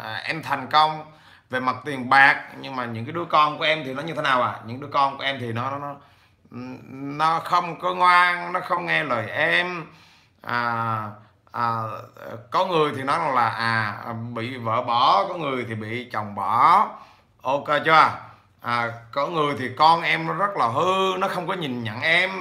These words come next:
nó xem em không phải là, ờ, là cái người bố của nó, chấm, chấm, chấm. Rất là nhiều cái câu chuyện mà mình chứng kiến nó như vậy. À, vậy thì, à, bạn sống ở đời này để làm gì?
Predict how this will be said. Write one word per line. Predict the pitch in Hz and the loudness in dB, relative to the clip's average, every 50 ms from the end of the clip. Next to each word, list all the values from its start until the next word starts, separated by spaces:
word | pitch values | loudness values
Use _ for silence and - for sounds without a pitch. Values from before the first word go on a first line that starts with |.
| 180 175 - - - - - - - - - | -10 -12 -14 -16 -16 -14 -14 -14 -16 -16 -10
nó | 156 156 160 170 175 175 175 175 156 | -6 -4 -2 -2 -2 -4 -6 -8 -10
xem | 151 - - 170 170 175 | -8 -4 -2 -2 -2 0
em | 175 170 170 170 165 156 | 0 -2 -2 -2 -2 -4
không | 165 170 160 135 | -6 -4 -2 -2
phải | 135 151 | -2 0
là, | 160 139 113 101 - - - - - - - - - - - - - - | 0 -2 -4 -6 -6 -10 -16 -20 -20 -20 -20 -20 -20 -20 -20 -20 -14 -10
ờ, | 110 113 113 | -8 -6 -6
là | 113 113 113 113 120 | -6 -6 -8 -8 -10
cái | 135 151 | -10 -8
người | 151 131 117 110 101 | -6 -6 -6 -6 -4
bố | 113 131 156 180 202 - 196 | 0 2 4 4 4 4 2
của | 175 | -2
nó, | 160 165 170 | -2 -2 -2
chấm, | - 160 160 | -2 -4 -6
chấm, | 160 160 165 | -6 -6 -4
chấm. | 156 139 139 147 - - 165 165 160 170 | -2 -2 -2 -2 -2 -6 -6 -4 0 4
Rất | 202 226 254 - | 4 4 4 4
là | 226 160 | 2 0
nhiều | 143 143 139 139 131 123 123 131 | 0 0 0 0 -2 -2 -4 -6
cái | 143 | -4
câu | 139 151 151 151 135 113 | -2 -2 -2 0 -2 -4
chuyện | 120 110 113 117 | -4 -4 -4 -2
mà | 123 120 | -4 -4
mình | 117 113 110 104 107 | -4 -4 -4 -6 -8
chứng | 135 135 135 | -8 -8 -8
kiến | 147 160 175 175 | -8 -8 -8 -8
nó | 170 | -10
như | 170 160 131 110 | -8 -8 -8 -8
vậy. | 101 85 101 104 - - - _ _ _ _ _ _ _ _ _ - | -8 -8 -10 -10 -14 -20 -20 _ _ _ _ _ _ _ _ _ -12
À, | 107 113 123 127 135 135 - - | -6 -4 -4 -4 -4 -6 -10 -12
vậy | 117 135 139 | -10 -10 -8
thì, | 147 143 143 139 131 123 120 120 117 113 110 113 - - _ _ _ _ _ _ _ - | -6 -6 -4 -2 -2 -4 -4 -4 -6 -8 -10 -12 -16 -20 _ _ _ _ _ _ _ -10
à, | - 123 120 117 - - - 143 139 143 147 147 | -8 -8 -8 -8 -12 -14 -12 -12 -12 -12 -6 0
bạn | 143 131 131 139 | 2 4 4 4
sống | 139 - 202 233 208 | 2 0 0 0 2
ở | 185 | 2
đời | 165 151 143 | 2 2 2
này | 131 127 127 123 | 2 0 -2 -4
để | 123 131 | -4 -4
làm | 151 139 127 123 120 | -2 -2 -2 -4 -4
gì? | 127 127 120 110 110 | -4 -2 -2 -4 -6